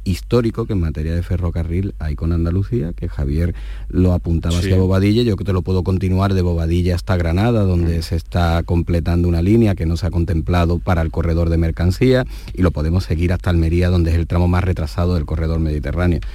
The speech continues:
Speaker 1: Y hará mención a eso, hará mención al corredor mediterráneo y central, a la necesidad de que Algeciras se conecte con el corredor mediterráneo y central, a la autopista ferroviaria Algeciras-Zaragoza, mm, hablará del Ba-, Granada-Bobadilla, podemos hablar también de, del Bobadilla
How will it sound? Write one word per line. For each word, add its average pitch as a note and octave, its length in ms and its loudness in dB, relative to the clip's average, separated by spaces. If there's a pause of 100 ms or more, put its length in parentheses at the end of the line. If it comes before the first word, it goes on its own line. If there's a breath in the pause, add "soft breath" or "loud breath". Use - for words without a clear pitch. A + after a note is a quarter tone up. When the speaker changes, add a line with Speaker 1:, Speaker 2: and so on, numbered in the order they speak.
(380 loud breath)
Speaker 1:
Y A#2 120 4
hará F#2+ 160 2
mención D3 340 0
a F2 120 -2
eso, A2+ 180 -4
hará E2 160 -4 (100)
mención G2 640 0
al G#2+ 240 -2
corredor E2+ 400 -2
mediterráneo E2+ 560 0
y F2 60 0
central, F#2+ 500 -2
a C#3 60 0
la A#2 80 0
necesidad E2 400 0
de E2 80 -2
que D#2+ 80 -4
Algeciras E2 400 -2
se - 80 -10
conecte E2+ 320 0
con E2 100 0
el D#2+ 80 -2
corredor D#2 300 -2
mediterráneo D#2 460 -2
y - 20 -4
central, G2 480 0
a A#2+ 40 2
la F#2+ 60 2
autopista D#2 400 -2
ferroviaria D#2+ 560 0
Algeciras-Zaragoza, D#2+ 1040 0 (440 loud breath)
mm, F2 260 4
hablará F2 360 -2
del F2+ 140 0
Ba-, E2+ 180 -2
Granada-Bobadilla, G#2 1040 2
podemos F#2 340 0
hablar F2 260 2
también F2+ 260 2
de, F2+ 180 0
del F2+ 220 0
Bobadilla F2 680 0